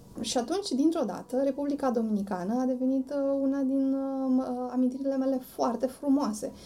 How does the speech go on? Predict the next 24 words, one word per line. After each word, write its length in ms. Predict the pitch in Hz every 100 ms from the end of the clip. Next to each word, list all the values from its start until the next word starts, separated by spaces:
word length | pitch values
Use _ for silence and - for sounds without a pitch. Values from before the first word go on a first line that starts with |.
| - -
Altfel 440 | - 202 196 - 294
ar 100 | 277
fi 140 | 277
fost, 320 | 254 285 277 -
uh, 600 | 277 262 254 247 233 - 240
o 260 | 233 226 214 -
plajă, 480 | 269 277 285 262 277 277 269 269 262 262 262 254 - - - -
o 120 | 233
excursie 560 | 233 - 262 247 247
pe 120 | 233 233
insula 420 | 233 233 226 214
Catalina, 760 | 214 214 208 208 214 311 285 262
parcă, 560 | 262 262 254 254 247 247
care 200 | 233 226
însemna 420 | 226 233 226 233
pur 100 | 233
și 200 | 233 214
simplu 260 | - 226 247
că 100 | 220
instru-, 380 | 214 214 226 -
uh, 220 | 226 220 214
cei 200 | 220 220
de 100 | 214
pe 500 | 214 220 214 208